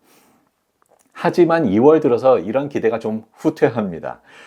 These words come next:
"오월부터 인하하지 않을까"라고 다소 좀 후퇴를 하고요. 그리고 육, 칠 회까지는 좀 안 될 것 같고 "사 회 정도 인하하지 않을까?" 이렇게 금리 인하 기대감이 후퇴합니다. 그러면서 이월의 주가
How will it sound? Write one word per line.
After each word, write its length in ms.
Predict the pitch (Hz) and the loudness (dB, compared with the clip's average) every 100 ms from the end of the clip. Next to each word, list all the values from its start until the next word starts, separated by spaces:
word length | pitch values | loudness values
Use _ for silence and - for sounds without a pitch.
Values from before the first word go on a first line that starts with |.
| - - - - - | -20 -20 -20 -14 -4
"오월부터 1200 | 85 113 143 160 165 160 139 - - 143 139 127 | 0 2 2 2 0 -4 -10 -12 -6 -2 -2 -2
인하하지 640 | 104 113 113 113 107 117 | -2 -2 -4 -6 -6 -8
않을까"라고 1200 | 90 87 90 - 104 92 - 92 85 90 90 - _ _ _ _ | -8 -10 -12 -2 0 0 -6 -10 -8 -6 -6 -8 _ _ _ _
다소 240 | - 104 110 | -12 -4 -2
좀 140 | 95 | -2
후퇴를 460 | 135 139 117 104 139 | -6 -2 -2 -2 -6
하고요. 420 | 139 87 80 78 _ | -6 -6 -6 -12 _
그리고 280 | - 98 104 | -8 -4 -4
육, 180 | 101 98 | -4 -8
칠 160 | - 165 | -8 -6
회까지는 640 | 160 135 135 127 147 - | -4 -4 -2 -2 -2 -6
좀 140 | - 139 | -14 -12
안 120 | 87 | -6
될 140 | 104 147 | -4 -2
것 100 | 120 | -2
같고 520 | 85 - 78 78 - _ | -4 -6 -10 -10 -16 _
"사 400 | - - 185 180 | -14 0 0 2
회 140 | 202 | 0
정도 560 | 196 175 147 139 113 - _ - | 0 0 4 4 2 -2 _ -2
인하하지 400 | 113 120 113 120 | 2 2 0 -2
않을까?" 580 | 95 90 87 113 135 - _ | -2 -4 -4 -2 -2 -10 _
이렇게 500 | 98 98 - 104 95 _ _ _ | -8 -8 -4 -6 -6 _ _ _
금리 320 | - 120 131 | 0 2 2
인하 220 | 113 107 104 | 0 -2 -2
기대감이 400 | 98 98 92 95 | -2 -2 -6 -8
후퇴합니다. 920 | 165 165 143 104 - 120 110 80 73 | -10 -8 -4 -2 -4 -6 -6 -8 -8
그러면서 640 | 131 139 151 127 104 87 - | 2 2 2 -2 -2 -4 -4
이월의 320 | 101 104 98 | 0 0 -2
주가 440 | 90 - 82 73 | -6 -12 -12 -12